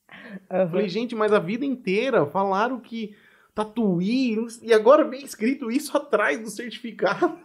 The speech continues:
Speaker 1: Uhum.
Speaker 2: <laughs> Quer dizer, não tá valendo de nada, então.
Speaker 1: É, ele, ele vale só pra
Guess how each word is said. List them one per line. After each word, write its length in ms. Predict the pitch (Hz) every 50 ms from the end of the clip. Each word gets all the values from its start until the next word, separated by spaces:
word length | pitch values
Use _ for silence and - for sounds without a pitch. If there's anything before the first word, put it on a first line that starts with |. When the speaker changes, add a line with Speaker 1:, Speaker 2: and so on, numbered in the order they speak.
| - - - _ _ -
Speaker 1:
Uhum. 800 | 196 202 208 208 - 208 - - 165 - - - 202 220 -
Speaker 2:
<laughs> 40 | -
Quer 120 | - 277 269
dizer, 200 | 226 220 247 233
não 120 | 226 233
tá 120 | 226 - 311
valendo 340 | 302 294 277 269 302 320 302
de 100 | 311 277
nada, 380 | 254 240 247 277 311 277 202 185
então. 380 | 165 151 - - 226 247 247 208
Speaker 1:
É, 100 | 214 220
ele, 280 | 220 226 247 240 - -
ele 300 | - 220 220 233 254 247
vale 600 | 214 185 185 208 214 226 233 233 220 196 190 190 185
só 220 | - - 208 208 202
pra 320 | 208 214 220 220 220